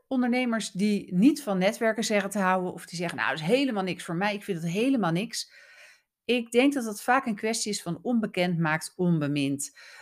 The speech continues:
Ehm, ik denk niet dat diegenen al het netwerken echt een kans hebben gegeven. Want ik weet dat er heel veel vooroordelen over netwerken zijn. Eh, mensen vinden het vaak eng. Ze denken, "Ik kom daar,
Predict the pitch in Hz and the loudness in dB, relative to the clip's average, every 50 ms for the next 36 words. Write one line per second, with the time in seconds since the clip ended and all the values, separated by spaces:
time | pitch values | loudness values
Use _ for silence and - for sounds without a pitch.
0 | - _ _ _ 165 165 165 165 170 170 - - - 208 190 175 208 233 285 269 | -20 _ _ _ 2 2 4 2 2 -2 -4 -2 -2 -2 0 2 4 4 6 6
1 | 240 240 269 302 285 - - - - 208 208 202 202 - - 147 156 180 190 180 | 6 6 6 4 2 -4 -12 -8 -4 -2 -2 -2 -2 -6 -10 -8 -6 -6 -6 -4
2 | - 143 151 170 170 156 - - 175 175 170 170 160 175 190 196 190 - 175 160 | -2 -2 -2 0 -2 -2 -2 -2 0 0 0 0 0 0 -2 -2 -2 -2 -4 -6
3 | - - - 185 - - 214 202 262 269 247 202 - 143 127 139 139 143 - - | -4 -6 -8 -6 -4 -4 0 2 2 4 4 2 0 -2 -4 -4 -4 -6 -8 -6
4 | 240 202 147 139 - 180 247 392 - _ - - - - - - - - _ _ | -6 -4 -4 -4 -4 -6 -6 -6 -8 _ -20 -20 -20 -20 -20 -20 -20 -20 _ _
5 | _ - 214 226 254 220 254 269 320 320 294 - 226 202 202 233 247 226 214 165 | _ -2 0 2 2 4 6 6 6 4 2 0 2 2 2 2 2 0 -2 -4
6 | 131 - 175 180 180 135 120 143 135 139 135 135 131 110 127 139 139 151 143 139 | -2 0 2 2 2 2 0 -2 -2 -2 -2 0 0 0 -2 -2 -2 -2 -2 -2
7 | 139 - - 120 104 - 143 135 131 131 127 120 110 - - _ _ _ _ _ | -2 -2 -4 -4 -4 -4 -4 -4 -4 -2 -2 -4 -6 -10 -14 _ _ _ _ _
8 | _ _ _ _ _ _ _ _ _ _ _ _ _ - 165 165 165 160 160 160 | _ _ _ _ _ _ _ _ _ _ _ _ _ -2 0 2 4 4 4 2
9 | 160 165 175 180 180 - 196 180 180 - - 160 165 - - - 240 247 247 247 | 2 2 0 0 0 -2 -2 -4 -4 -2 -2 -2 -2 -2 -2 0 2 2 4 2
10 | 247 240 240 240 233 - - - - - - _ - - 185 202 202 190 175 - | 2 0 -2 -2 -4 -8 -12 -20 -20 -20 -20 _ -14 -4 0 0 2 2 2 2
11 | 175 165 160 151 143 - - 185 180 - 190 175 170 160 - - 170 156 147 143 | 2 4 4 4 2 0 -2 -4 -2 0 0 0 0 0 -2 0 0 2 4 4
12 | 143 - - - - | 4 2 -2 -8 -16